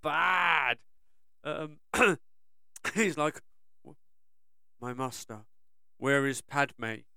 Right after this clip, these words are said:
<laughs> And he's like, "It appears in your anger you killed her." Something fucking like that. "No, that's not possible. She was still alive." I mean, even a bad script, you've got James Earl Jones saying it,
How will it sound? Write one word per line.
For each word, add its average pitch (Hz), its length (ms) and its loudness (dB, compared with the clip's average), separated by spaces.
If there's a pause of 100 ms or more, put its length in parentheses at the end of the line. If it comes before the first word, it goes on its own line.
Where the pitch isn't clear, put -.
(600)
<laughs> - 60 -16 (260)
And 202 180 0
he's 170 240 0
like, 135 240 -6 (540)
"It - 100 -12
appears 139 580 2
in 127 140 -8
your 127 260 -2
anger 120 720 -8
you 117 420 -20 (400)
killed 139 520 -8
her." 95 380 -4 (100)
Something 147 260 -8 (140)
fucking - 300 -20
like - 80 -20
that. 107 160 -16 (680)
"No, 131 420 0 (280)
that's 135 180 -4
not 139 140 -4 (160)
possible. 127 480 -4
She 143 160 -6
was 143 160 -2
still 156 200 -2
alive." 147 680 8
I 120 60 -14
mean, 156 160 -6
even 220 260 0
a 156 60 2
bad 156 300 4
script, - 380 -2
you've 151 80 -10
got 185 140 0
James 175 320 -2
Earl 147 160 2
Jones 156 360 2
saying 143 360 -2
it, 113 120 -16